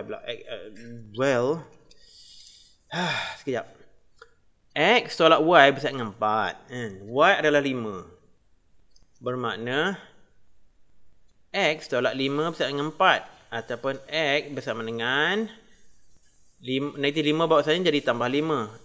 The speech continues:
X jadi jam sembilan. Ha, X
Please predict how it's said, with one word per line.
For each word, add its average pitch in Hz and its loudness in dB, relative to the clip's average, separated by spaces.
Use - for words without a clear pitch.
X 135 -6
jadi 139 -2
jam 131 -2
sembilan. 147 -4
Ha, 101 -16
X 147 -4